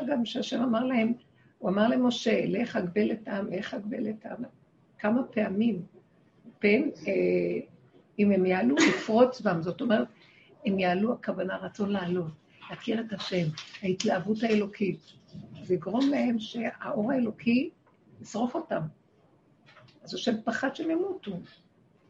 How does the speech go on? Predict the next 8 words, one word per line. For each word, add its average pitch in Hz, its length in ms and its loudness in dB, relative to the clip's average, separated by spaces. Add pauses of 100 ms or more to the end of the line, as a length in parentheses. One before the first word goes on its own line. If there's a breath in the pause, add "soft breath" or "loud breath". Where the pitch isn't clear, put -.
(880)
למה? 190 520 0
כי - 160 -2
אין 262 200 0
להם 311 200 0
את 269 140 -4
הכלים 214 420 0
להכיל. 180 480 -2 (760)
למה? 208 300 0